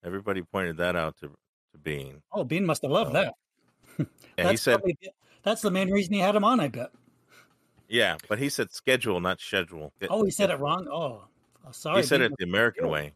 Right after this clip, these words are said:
Speaker 2: the American way, the right way.
Speaker 1: <laughs> All right, back to the week that was. <laughs>
Speaker 2: Up next, this is something for years they mocked Beans about. Beans. Mocked Bean about. You might have heard him say, "Oh,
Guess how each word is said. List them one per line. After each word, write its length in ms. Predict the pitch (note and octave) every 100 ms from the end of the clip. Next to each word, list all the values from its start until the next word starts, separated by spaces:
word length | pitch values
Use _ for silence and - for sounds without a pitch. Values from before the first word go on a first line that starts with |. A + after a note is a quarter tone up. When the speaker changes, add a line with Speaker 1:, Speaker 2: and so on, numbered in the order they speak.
| -
Speaker 2:
the 80 | A2+
American 480 | A2+ D#3+ D3+ B2+ B2
way, 120 | A2+
the 100 | C3+
right 260 | D#3+ F3 B2
way. 200 | B2 G#2+ _
Speaker 1:
<laughs> 160 | _ -
All 80 | A#2+ - F#2 E2+ - _
right, 220 | D3+ E3+ C#3 _
back 160 | D#3+ F#3+
to 80 | F#3+
the 60 | F#3
week 140 | G3
that 80 | F#3+
was. 320 | F#3 E3+ D3+ _ _ -
<laughs> 840 | B2+ - - - _ _ - _
Speaker 2:
Up 160 | G3+ A#3+
next, 320 | A3+ A#3 - F#3
this 380 | C#3 F#3+ C4
is 160 | D4+ -
something 380 | A#3+ A#3 A#3 A3
for 160 | -
years 520 | D#3 C#3+ F3+ G#3 G#3+ E3
they 120 | D3
mocked 400 | C3+ D#3 D3+ C3
Beans 280 | C#3+ D3+ C3+
about. 420 | A2+ A2+ G2+ - _ _ _ _ _ -
Beans. 380 | C#3+ A2+ A#2 - _ -
Mocked 320 | C#3+ D#3 B2+
Bean 180 | D#3 D#3+
about. 380 | C#3 C3 B2+ - _ _ _ _ _ _ -
You 180 | F#3+ G3+
might 160 | G3+
have 100 | G3
heard 140 | D3+ G3
him 80 | F3+
say, 200 | F3+ E3
"Oh, 320 | E3+ C#3+